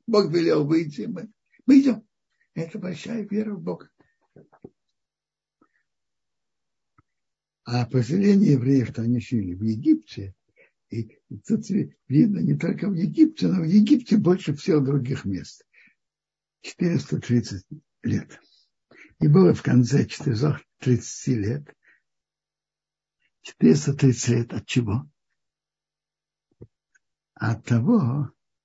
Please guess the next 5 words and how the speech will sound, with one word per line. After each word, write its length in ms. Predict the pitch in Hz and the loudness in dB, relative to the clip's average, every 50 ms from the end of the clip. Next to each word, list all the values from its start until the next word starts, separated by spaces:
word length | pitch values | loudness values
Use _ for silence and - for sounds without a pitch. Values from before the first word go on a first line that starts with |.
| _ _ _ _ _ _ _ _ _ _ _ _ _ _ _ | _ _ _ _ _ _ _ _ _ _ _ _ _ _ _
что 140 | - 127 135 | -4 -2 -2
Бог, 400 | 127 117 135 175 170 - - 104 107 - - | -2 0 0 0 0 -2 -4 -8 -14 -20 -20
что 280 | _ - - - - 151 | _ -20 -16 -10 -10 -8
от 320 | - - 120 120 - - | -4 -2 -2 -4 -4 -4
выхода 1080 | 120 113 151 240 226 208 - - 123 123 113 110 107 107 104 98 98 101 104 110 113 - | -2 2 4 4 4 2 0 -2 -4 -2 -2 -2 -4 -4 -4 -6 -6 -6 -8 -8 -10 -12